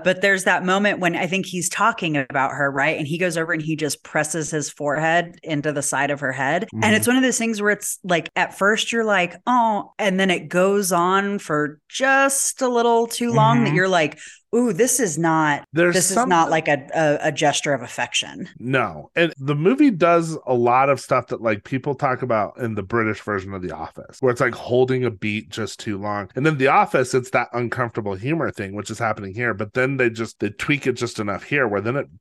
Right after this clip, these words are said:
Speaker 2: turn-,
Speaker 1: Mm-hmm.
Speaker 2: becomes pretty horrifying.
Speaker 1: Yeah.
Speaker 2: Yeah.
Speaker 1: Um,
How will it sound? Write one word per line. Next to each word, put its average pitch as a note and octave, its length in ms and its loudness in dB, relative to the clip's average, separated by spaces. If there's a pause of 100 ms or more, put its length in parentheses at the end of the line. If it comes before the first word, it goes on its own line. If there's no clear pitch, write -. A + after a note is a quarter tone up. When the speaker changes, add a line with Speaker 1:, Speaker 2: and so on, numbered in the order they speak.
Speaker 2:
turn-, A2 280 -4
Speaker 1:
Mm-hmm. C#3+ 220 -6
Speaker 2:
becomes A2 400 -4 (260)
pretty G#2+ 200 -4
horrifying. D2 640 -2 (200)
Speaker 1:
Yeah. D3+ 560 0 (300)
Speaker 2:
Yeah. F3+ 500 4
Speaker 1:
Um, D3 320 -2